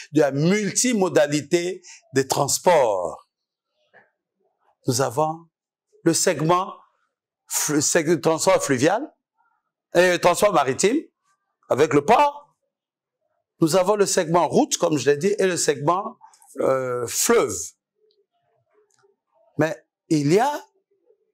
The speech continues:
le fret qui peut passer facilement par la route.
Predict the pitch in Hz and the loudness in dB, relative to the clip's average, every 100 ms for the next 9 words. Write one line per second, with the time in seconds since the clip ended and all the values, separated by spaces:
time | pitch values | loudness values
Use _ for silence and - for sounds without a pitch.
0 | _ _ _ 131 139 - 226 294 - - | _ _ _ -2 -2 0 -2 -2 -6 -20
1 | _ _ _ _ _ _ _ - 196 190 | _ _ _ _ _ _ _ -6 -4 0
2 | 262 302 165 147 214 208 180 - 220 214 | -2 0 -2 0 0 0 -2 -2 -4 -4
3 | 151 160 - _ _ _ _ _ _ _ | -4 -6 -8 _ _ _ _ _ _ _
4 | _ _ _ _ _ _ _ _ _ _ | _ _ _ _ _ _ _ _ _ _
5 | _ - 139 139 131 190 - | _ -2 0 0 0 -2 -2